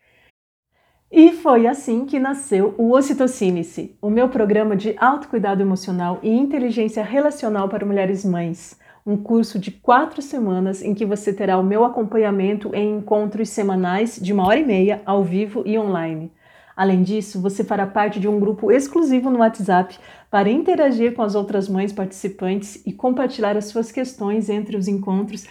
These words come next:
sempre com o meu acompanhamento. Essa é a primeira turma e para participar, você que me acompanha por aqui terá acesso com um super desconto,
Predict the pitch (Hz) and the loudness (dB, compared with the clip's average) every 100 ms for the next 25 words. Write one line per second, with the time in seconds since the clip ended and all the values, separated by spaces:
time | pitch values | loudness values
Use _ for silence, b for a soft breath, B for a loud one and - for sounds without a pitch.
0 | B B - 294 311 320 269 254 247 247 | B B -8 -4 0 0 0 0 2 0
1 | 254 233 240 226 175 156 - 196 _ _ | 0 -2 0 0 -2 -6 -12 -18 _ _
2 | _ B B B 220 220 220 - 180 185 | _ B B B 6 6 4 -4 -2 -2
3 | 190 202 214 254 320 330 - 208 180 170 | -2 -4 -2 0 0 0 0 2 2 0
4 | 165 - 190 220 226 208 - 185 - 202 | -6 -6 0 0 2 -2 -4 -8 -4 0
5 | 202 190 208 277 277 285 247 254 220 208 | 0 -2 -2 -2 0 0 0 0 -2 2
6 | 233 240 180 - 160 160 233 214 208 214 | 2 2 -2 -4 -6 -4 -2 -2 0 2
7 | 226 233 226 - - 226 220 - - _ | 4 2 0 -4 0 2 0 -6 -18 _
8 | 254 294 330 339 - - 330 320 320 269 | 0 2 -2 -4 -12 2 6 6 4 -2
9 | 247 - 185 170 185 | -4 -6 -6 -4 -6